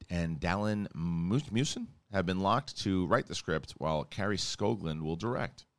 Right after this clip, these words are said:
This comes from the, the Hollywood Reporter, apparently. Um, yeah, I mean, this, I, I, I think, I don't really think anybody, after, if anybody's too surprised by this, right?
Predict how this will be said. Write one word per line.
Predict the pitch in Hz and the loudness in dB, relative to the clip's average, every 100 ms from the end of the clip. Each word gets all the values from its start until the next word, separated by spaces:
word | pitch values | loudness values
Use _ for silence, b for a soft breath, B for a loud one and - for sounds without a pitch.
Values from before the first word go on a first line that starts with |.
| - | -20
This | - | -14
comes | 85 | -12
from | - 78 73 | -8 -8 -6
the, | 67 64 | -6 -8
the | 64 52 | -10 -12
Hollywood | - 78 69 | -6 -4 -4
Reporter, | 64 - - 71 57 | -6 -12 -8 -8 -8
apparently. | 58 - 50 50 - _ _ b b b b - | -10 -12 -14 -16 -20 _ _ b b b b 2
Um, | 113 113 113 - _ _ _ - | 4 4 0 -8 _ _ _ -2
yeah, | 117 | 4
I | 160 | 4
mean, | 123 | 4
this, | 135 - | 2 0
I, | 117 - | 0 4
I, | 131 - - | 2 2 0
I | 120 | 2
think, | 117 - 180 175 - | 2 -2 -4 -4 -4
I | - | -2
don't | 196 | -2
really | 214 190 | -4 -6
think | 202 196 | -6 -4
anybody, | 196 185 190 180 170 - | -4 0 -2 -2 -8 -6
after, | 139 151 - | -6 -4 -8
if | 110 117 _ _ _ _ _ _ _ _ _ _ 117 | -6 -6 _ _ _ _ _ _ _ _ _ _ -8
anybody's | 139 143 | -6 -6
too | - 165 | -4 -2
surprised | - - 240 202 - | -4 -4 -2 -2 -2
by | 69 | -6
this, | - - | -6 -8
right? | - 175 | -4 -6